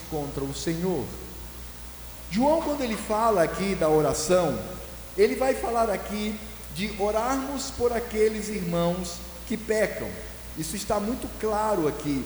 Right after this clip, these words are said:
quando ele diz aqui no verso dezesseis: "Se alguém vir a seu irmão cometer pecado,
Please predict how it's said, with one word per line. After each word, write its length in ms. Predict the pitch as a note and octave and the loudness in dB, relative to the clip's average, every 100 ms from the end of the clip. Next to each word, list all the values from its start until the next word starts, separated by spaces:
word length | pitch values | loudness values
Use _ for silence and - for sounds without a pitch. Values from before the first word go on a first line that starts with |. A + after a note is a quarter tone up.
| - - - - | -6 -10 -12 -10
quando 360 | - F3 F3+ F3+ | 2 2 4 4
ele 180 | F#3 F#3 | 4 2
diz 300 | F#3 F#3+ E3 | -2 -2 0
aqui 420 | D3+ E3 F3+ F3 | -2 -2 -4 -2
no 120 | E3 | -2
verso 260 | D3+ E3 E3+ | 0 0 0
dezesseis: 640 | D3+ D3+ D#3+ - C#3+ C#3 - - - - | -4 -4 -4 -2 -2 -2 -6 -12 -12 -6
"Se 160 | - | 2
alguém 720 | F#3+ F3+ D#3+ F#3+ B3+ C#4 C#4 B3 | 4 4 2 2 2 2 0 -2
vir 500 | F3+ A#3+ B3 B3 A3+ | -2 0 0 0 0
a 100 | G#3 | 0
seu 340 | - G#3 A#3+ | 2 2 2
irmão 380 | A3 F3 E3 E3 E3 | 0 0 0 -2 0
cometer 440 | F3 E3 F3 G3+ G#3 | 0 0 0 0 0
pecado, 500 | G#3 G3 D3+ D3+ A#2 | -4 -2 -2 -2 -4